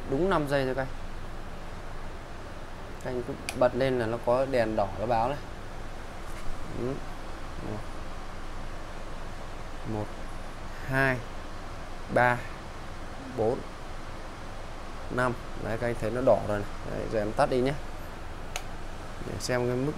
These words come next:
nhiệt này nó lên maximum là bao nhiêu nhé. Nó ra nhiệt nhanh lắm các anh. Con này nó ra nhiệt nhanh lắm. Ừ, các anh thấy bật một xíu là nó nóng đỏ lửa lên luôn.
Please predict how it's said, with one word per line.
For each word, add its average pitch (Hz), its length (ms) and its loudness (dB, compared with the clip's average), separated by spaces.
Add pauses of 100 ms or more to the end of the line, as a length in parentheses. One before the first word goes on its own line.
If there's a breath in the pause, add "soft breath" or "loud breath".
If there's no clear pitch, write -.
nhiệt 110 200 4
này 107 120 2
nó 113 80 6
lên 123 420 4
maximum 147 540 6
là 113 60 4
bao 120 140 6
nhiêu 123 180 4
nhé. 123 180 0
Nó 143 80 4
ra 147 200 12
nhiệt 139 240 8
nhanh 147 240 8
lắm 160 120 6
các 175 80 2
anh. 156 100 0 (1300)
Con 139 100 6
này 131 100 6
nó 131 100 4
ra 139 160 10
nhiệt 123 220 6
nhanh 120 200 6
lắm. 110 100 2 (2750)
Ừ, 120 60 -2 (240)
các 135 60 0
anh 131 140 0
thấy 131 100 2
bật 147 260 8
một 143 100 6
xíu 165 200 10
là 180 180 12
nó 160 160 12 (380)
nóng 151 220 6
đỏ 147 180 12
lửa 107 240 8
lên 131 200 2
luôn. 135 100 0